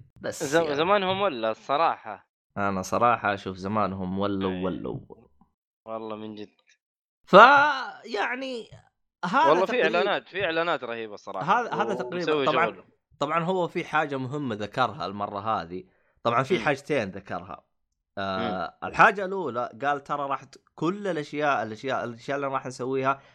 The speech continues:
Speaker 1: ترى راح تقيم في ثلاثة عشر منطقة، ما راح أظلم أي منطقة." يعني في
Speaker 2: أوه.
Speaker 1: أشياء، يعني، يعني في أشياء راح يقيمها ع-، يعني مثلا عندك بطولة البلوت، قال
Speaker 2: مم.
Speaker 1: كثير، كثير قال: "ليش بالرياض؟" قال: "خلاص أنا راح في ثلاثة عشر منطقة راح تكون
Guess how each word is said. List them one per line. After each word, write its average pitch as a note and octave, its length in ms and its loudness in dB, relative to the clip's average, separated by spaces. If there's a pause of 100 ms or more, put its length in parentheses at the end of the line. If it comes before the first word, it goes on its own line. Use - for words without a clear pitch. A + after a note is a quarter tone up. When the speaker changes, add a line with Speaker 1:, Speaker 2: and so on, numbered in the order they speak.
(120)
Speaker 1:
ترى B2+ 120 2
راح B2 120 -4
تقيم C#3 360 -2
في B2+ 160 -2
ثلاثة B2 360 0
عشر A#2 240 -2
منطقة، F#2 460 -4 (180)
ما C3 220 6
راح C3+ 220 0
أظلم B2 360 -4
أي A2+ 120 -2
منطقة." F#2+ 500 -6 (440)
يعني A2+ 240 0
في C#3 100 6
Speaker 2:
أوه. C#3+ 160 10
Speaker 1:
أشياء، C3+ 380 2 (240)
يعني، C3 500 -2 (120)
يعني C#3 280 0
في C#3 240 -2
أشياء D3 320 2
راح C#3+ 160 0
يقيمها C3+ 360 -4
ع-، A#2+ 140 0
يعني B2 280 -4
مثلا D3+ 280 0
عندك C#3+ 340 -4
بطولة F3 360 0
البلوت، D3 560 0 (560)
قال D#3 300 6
Speaker 2:
مم. - 60 -12 (100)
Speaker 1:
كثير، F#3 520 -2 (100)
كثير D#3 380 -6
قال: D3 120 2
"ليش E3+ 260 -4
بالرياض؟" A#2 440 -4
قال: C3 120 0
"خلاص C#3 320 0
أنا B2 140 -6
راح C3 200 -2 (160)
في C3+ 120 -2
ثلاثة D3 420 0
عشر E3+ 240 -2
منطقة C3+ 340 -2
راح A#2+ 140 0
تكون C#3 460 -2